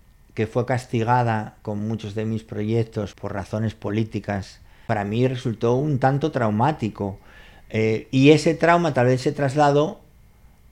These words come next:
a perder esa pasión por el baile que hacía que Nueva York fuese un lugar para mí fundamental, porque como se baila en Nueva York, no se baila en ninguna parte.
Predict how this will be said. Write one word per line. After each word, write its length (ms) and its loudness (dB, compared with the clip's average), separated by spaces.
a 360 -2
perder 600 2
esa 240 -2
pasión 360 0
por 120 0
el 120 2
baile 540 2
que 80 -4
hacía 480 -2
que 180 0
Nueva 260 -2
York 240 0
fuese 540 0
un 180 0
lugar 320 4
para 180 0
mí 160 2
fundamental, 840 0
porque 260 -8
como 220 -4
se 140 -6
baila 220 -2
en 80 -2
Nueva 220 -2
York, 180 2
no 60 0
se 100 -4
baila 220 0
en 60 -2
ninguna 300 -6
parte. 420 -2